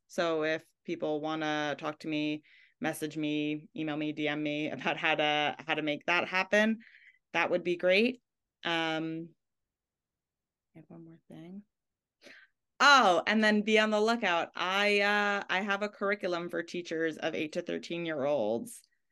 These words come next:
um, that is gonna be coming out probably the end of twenty twenty-four. Uh, I submitted the first draft to the publisher,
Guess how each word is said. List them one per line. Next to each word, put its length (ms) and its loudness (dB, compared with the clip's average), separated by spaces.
um, 720 -2
that 240 -4
is 260 -2
gonna 220 -4
be 120 -4
coming 380 -4
out 420 -2
probably 920 -4
the 240 -8
end 280 0
of 120 -6
twenty 340 -6
twenty-four. 1120 -6
Uh, 280 -8
I 140 -6
submitted 440 -6
the 80 -4
first 320 -8
draft 280 -10
to 80 -14
the 60 -10
publisher, 720 -10